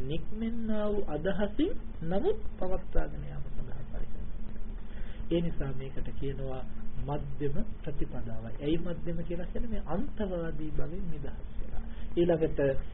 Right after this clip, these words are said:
මේකට කියනවා සමචර්යාවයි. සමචර්යාව කියන්නේ මේ විසම භවෙන් නිදහස් වෙලා. අර ඇලීමටපත් වෙනකොට අපි උද්දාමයටපත් වෙනවා. ගැටෙනකොට අපි ප්‍රතික්ෂේප කරනවා.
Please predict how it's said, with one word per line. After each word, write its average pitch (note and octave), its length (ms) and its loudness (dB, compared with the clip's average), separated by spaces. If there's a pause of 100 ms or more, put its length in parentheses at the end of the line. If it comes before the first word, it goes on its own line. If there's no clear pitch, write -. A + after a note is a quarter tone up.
(960)
මේකට E3 360 2
කියනවා C#3+ 320 2
සමචර්යාවයි. F3+ 1040 0
සමචර්යාව F#3+ 640 0
කියන්නේ - 260 2
මේ - 300 12
විසම F4+ 360 2
භවෙන් A#3+ 380 2
නිදහස් E3 400 4
වෙලා. C3 260 -2 (200)
අර E3 180 0
ඇලීමටපත් B3 840 0
වෙනකොට B3+ 360 2 (340)
අපි G3+ 200 -2
උද්දාමයටපත් G#3 760 2 (140)
වෙනවා. B2+ 240 -6
ගැටෙනකොට A#3 640 4 (200)
අපි G#3 220 2
ප්‍රතික්ෂේප - 560 2
කරනවා. B2 320 -2